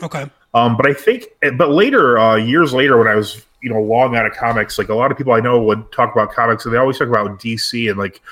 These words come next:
Speaker 2: their characters are, like, very intricate. They're almost, like, science fiction-esque in the way, you know, they're, like, aliens. Like, the Green Lantern alone was, like, just fascinating. Some, some guy I used to
Speaker 1: Mm-hmm.
Speaker 2: work with just told me about that. And Batman, like,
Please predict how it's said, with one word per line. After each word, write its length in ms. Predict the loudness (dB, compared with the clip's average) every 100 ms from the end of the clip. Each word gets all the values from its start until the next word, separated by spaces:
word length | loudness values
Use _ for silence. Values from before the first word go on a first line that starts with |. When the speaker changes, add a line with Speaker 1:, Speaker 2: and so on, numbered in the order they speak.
| -20 -4
Speaker 2:
their 100 | -2
characters 500 | 0 0 0 0 0
are, 160 | 2 0
like, 80 | -2 -10 -14 -16 -20
very 400 | -12 0 2 2 -2
intricate. 460 | -6 -6 -6 -8 -2
They're 100 | 0
almost, 240 | 0 0
like, 140 | -2
science 400 | -2 -2 -2 -4
fiction-esque 640 | -8 -12 -8 -6 -4 -6 -10
in 80 | -8
the 100 | -6
way, 260 | -6 -6
you 140 | -8 -8
know, 100 | -6
they're, 160 | -6
like, 260 | -6 -8 -16 _ -20 -20 -8
aliens. 680 | -2 0 2 2 0 -2 -4
Like, 180 | -4 -6
the 80 | -4
Green 200 | -2 0
Lantern 320 | -2 -2 -2
alone 200 | -2 -4
was, 120 | -6
like, 140 | -12
just 220 | -12 -12 -6
fascinating. 480 | -4 -4 -6 -8
Some, 260 | -10 -10 -10
some 160 | -8 -4
guy 60 | -2
I 20 |
used 100 | -2
to 60 | -2
Speaker 1:
Mm-hmm. 60 |
Speaker 2:
work 100 | -2
with 140 | -6 -12
just 120 | -8
told 140 | -6
me 80 | -4
about 200 | -6 -6
that. 240 | -6 -8 -10 -20 -20 -4
And 120 | -2
Batman, 460 | 0 0 2 0 0
like, 260 | -4 -6